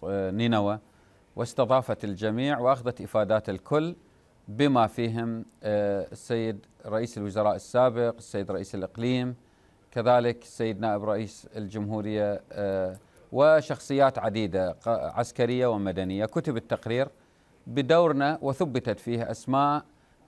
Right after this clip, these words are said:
آه، عديدة. بدورنا أحلنا هذا الملف إلى القضاء وإلى الادعاء العام، وطالبنا بعملية تحقيق شاملة، آه، لغرض، آه، اتخاذ الإجراءات القضائية المناطة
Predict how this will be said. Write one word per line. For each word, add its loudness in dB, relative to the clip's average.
آه، 6
عديدة. 4
بدورنا 2
أحلنا 2
هذا 4
الملف 0
إلى 2
القضاء 2
وإلى 4
الادعاء 4
العام، 0
وطالبنا 4
بعملية 0
تحقيق -6
شاملة، 0
آه، 4
لغرض، 2
آه، 0
اتخاذ 2
الإجراءات 2
القضائية 0
المناطة 0